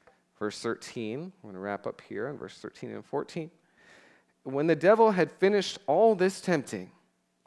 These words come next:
he left him until an opportune time.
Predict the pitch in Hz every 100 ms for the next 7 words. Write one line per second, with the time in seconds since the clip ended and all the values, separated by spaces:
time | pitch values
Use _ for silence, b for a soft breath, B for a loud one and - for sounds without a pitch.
0 | b b b 170 156 175 175 - 113 104
1 | 110 107 - 113 117 - 120 131 - -
2 | 117 110 101 - 101 101 110 135